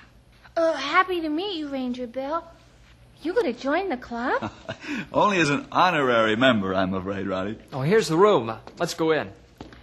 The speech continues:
Speaker 3: Why are you here so early, Ronnie?
Speaker 1: I had to get my nature study project here before anybody else arrived.
Speaker 3: Oh, I see. Well, what is it?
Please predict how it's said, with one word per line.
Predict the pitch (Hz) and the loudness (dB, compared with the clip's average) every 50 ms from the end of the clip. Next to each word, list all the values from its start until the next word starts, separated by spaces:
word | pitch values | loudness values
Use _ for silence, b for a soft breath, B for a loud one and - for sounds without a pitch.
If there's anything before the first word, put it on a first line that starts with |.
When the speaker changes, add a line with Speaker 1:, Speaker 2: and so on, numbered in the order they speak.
| B B B B B B B B B B B B B _ - - - | B B B B B B B B B B B B B _ -20 -14 -8
Speaker 3:
Why | - 170 160 208 254 277 | -4 0 4 6 6 6
are | |
you | 285 247 226 | 6 4 2
here | 233 262 277 | 2 2 2
so | 254 - 233 226 | 2 4 4 4
early, | 254 294 320 247 151 | 6 6 4 4 4
Ronnie? | 135 143 147 151 170 220 262 240 - - - - - B B B B B B B B B B | 4 4 4 2 0 -2 -6 -12 -16 -20 -18 -16 -16 B B B B B B B B B B
Speaker 1:
I | - 554 539 | -4 -2 0
had | 392 381 320 311 | 0 0 0 0
to | 339 | -2
get | 330 339 302 | -2 -2 -2
my | 330 339 330 339 | 0 0 0 0
nature | 349 370 381 359 - 339 | -2 -4 -4 -6 -6 -8
study | - - - 330 320 320 311 | -6 -4 -2 -2 -2 -4 -6
project | - - 330 330 320 320 320 320 320 285 - | -4 0 2 2 2 2 0 -4 -8 -8 -8
here | - 320 339 381 440 | -6 -4 -2 -2 -2
before | - - - 320 294 294 | -4 -2 0 2 2 2
anybody | 302 311 294 302 311 302 302 302 | 2 0 0 0 0 2 2 2
else | 320 349 370 - | 2 2 0 -2
arrived. | 359 311 311 302 285 285 285 294 339 403 - - - - - - - - - - - - | -2 2 2 4 4 4 2 0 -2 -6 -10 -12 -20 -20 -20 -20 -20 -20 -20 -20 -18 -14
Speaker 3:
Oh, | 135 151 | -10 -6
I | 156 147 131 117 | -4 -4 -4 -4
see. | 113 - - 208 220 214 170 117 98 98 107 - - _ - - - - - | -6 -6 -4 -2 -2 -2 -2 -4 -8 -12 -16 -20 -20 _ -20 -20 -20 -4 2
Well, | - 196 208 196 | 4 4 4 4
what | 180 214 254 262 | 6 6 6 6
is | 294 320 262 151 123 | 4 2 0 -2 -6
it? | 85 | -8